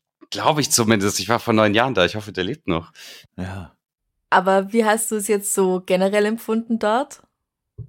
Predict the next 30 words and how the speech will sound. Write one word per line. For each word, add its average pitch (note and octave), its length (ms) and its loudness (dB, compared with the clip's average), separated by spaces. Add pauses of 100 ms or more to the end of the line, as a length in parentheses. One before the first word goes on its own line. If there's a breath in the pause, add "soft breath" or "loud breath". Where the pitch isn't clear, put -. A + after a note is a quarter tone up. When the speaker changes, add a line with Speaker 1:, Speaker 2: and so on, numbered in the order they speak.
(640 loud breath)
Speaker 1:
Also, C3+ 220 0
wie D#3 40 2
ich D3+ 60 0
es D3+ 60 -8
direkt, D3+ 320 2
äh, A#2+ 40 -6
allgemein C3+ 520 6
empfunden E3 400 0
habe, C#3 240 4
war, B2+ 240 6
dass B2 460 2
es B2 300 0
sehr A#2+ 420 2
wenig C3+ 260 0
darum A#2 320 2
ging, B2 420 0 (240)
wie A2+ 600 -2
die G#2 640 -2
Leute G#2+ 200 0
von A2+ 120 -4
der G2 80 0
Mlada G2+ 260 2
Bosna A2+ 480 2
und F#2+ 240 -4
Gavrilo G2 320 0
Princip G#2 480 -6
eigentlich F#2+ 300 -4
genau F#2+ 180 -2
drauf A2 260 2
waren, G#2+ 260 2